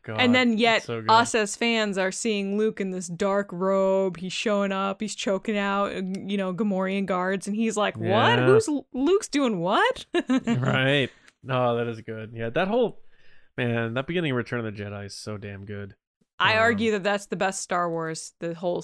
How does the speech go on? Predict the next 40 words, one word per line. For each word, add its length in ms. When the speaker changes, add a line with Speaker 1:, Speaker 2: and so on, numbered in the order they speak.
Speaker 2:
Jabba, 540
Jabba 360
scene. 320
Speaker 1:
It's 200
definitely, 540
uh, 540
it's, 280
it's 160
a 40
very 600
easy 420
rewatch. 760
There's 160
a 40
lot 240
going 300
on. 260
There's 140
a 40
lot 180
to 60
check 280
out. 160
There's 100
a 40
lot 180
to 120
enjoy. 420
I 80
Speaker 2:
I 20
Speaker 1:
agree. 160
Speaker 2:
forget 400
what, 160
Speaker 1:
Um, 80
Speaker 2:
I 100
was 160
on 100
another 320
pod 440
once, 420